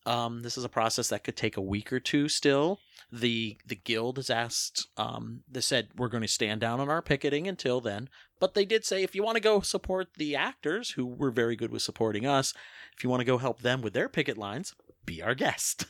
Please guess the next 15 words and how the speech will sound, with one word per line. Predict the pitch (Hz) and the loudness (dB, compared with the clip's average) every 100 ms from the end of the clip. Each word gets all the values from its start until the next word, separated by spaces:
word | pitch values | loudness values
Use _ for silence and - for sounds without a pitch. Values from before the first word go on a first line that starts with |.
| - | -6
<laughs> | 165 175 | -8 -4
So, | - 156 151 147 151 143 - - - - - - - | -2 0 2 2 2 -2 -12 -20 -20 -20 -20 -10 2
um, | 139 139 135 135 139 - _ _ - _ _ | 4 4 2 -4 -10 -14 _ _ -20 _ _
the | 165 | 0
writers | 135 139 156 147 | 2 2 2 0
aren't | 139 - | -2 -2
back | 117 - | -4 -4
to | 139 | -6
work | 131 135 147 | -6 -6 -2
yet, | 143 - - _ _ _ _ _ _ _ _ 151 117 | -2 -2 -8 _ _ _ _ _ _ _ _ -20 -10
but | 98 123 | -2 0
they | 127 117 | 2 2
are | 123 | 2
helping, | 127 127 - 123 120 | 2 -2 0 -4 -2
uh, | 120 113 113 | -2 -2 -4